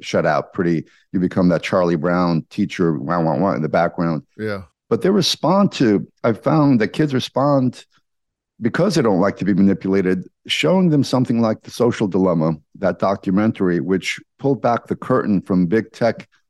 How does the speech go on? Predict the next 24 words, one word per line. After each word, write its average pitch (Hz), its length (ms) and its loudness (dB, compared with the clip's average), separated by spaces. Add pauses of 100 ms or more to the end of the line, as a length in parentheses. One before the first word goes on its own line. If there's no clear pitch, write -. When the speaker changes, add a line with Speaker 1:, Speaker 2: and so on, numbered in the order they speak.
(120)
Speaker 1:
the, 113 240 0
the 107 320 0
engineers 123 640 4
of 92 100 -2
big 101 220 0
tech 117 260 -2
saying, 104 400 -2 (400)
"Hey, 123 120 0
this 120 220 -2
is 131 80 -4
how 135 140 0
we're 110 140 4
manipulating 95 640 0
you." 85 300 -6
And 98 160 2
I 151 120 2
have 127 400 0
had 107 280 -2
young 113 260 0
people 87 280 -6
respond 90 560 -2
really 123 400 2
positively 101 640 -2
to, 90 260 -2